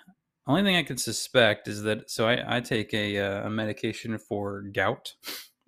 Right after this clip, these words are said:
It runs in my family. I discovered it a while back, and, uh, just after trying to fight it with diet and everything, it just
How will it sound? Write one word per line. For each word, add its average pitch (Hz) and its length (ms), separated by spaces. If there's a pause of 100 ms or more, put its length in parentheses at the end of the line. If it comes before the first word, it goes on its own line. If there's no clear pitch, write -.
(220)
It 117 120
runs 110 280
in 101 80
my 98 120
family. 107 540 (960)
I 120 60
discovered 104 420
it 95 100
a 95 60
while 98 220
back, 98 440 (200)
and, 104 360
uh, 127 300
just 113 300 (640)
after 107 260
trying 104 360
to 95 60
fight 104 260
it 101 40
with 101 240
diet 101 420
and 104 160
everything, 101 640
it 104 140
just - 280